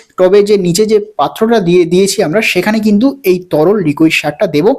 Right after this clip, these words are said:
যাতে গাছ খুব সহজে এই লিকুইড সারটা গ্রহণ করতে পারে। এবং সম্পূর্ণ অর্গানিক উপায়ে এই লিকুইড সারটা কিন্তু সারা বছর দিতে হবে। সারা বছর দেখবেন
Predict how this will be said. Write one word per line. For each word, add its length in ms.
যাতে 220
গাছ 260
খুব 220
সহজে 420
এই 120
লিকুইড 320
সারটা 320
গ্রহণ 340
করতে 260
পারে। 160
এবং 160
সম্পূর্ণ 600
অর্গানিক 460
উপায়ে 380
এই 220
লিকুইড 300
সারটা 320
কিন্তু 280
সারা 300
বছর 340
দিতে 240
হবে। 220
সারা 340
বছর 360
দেখবেন 340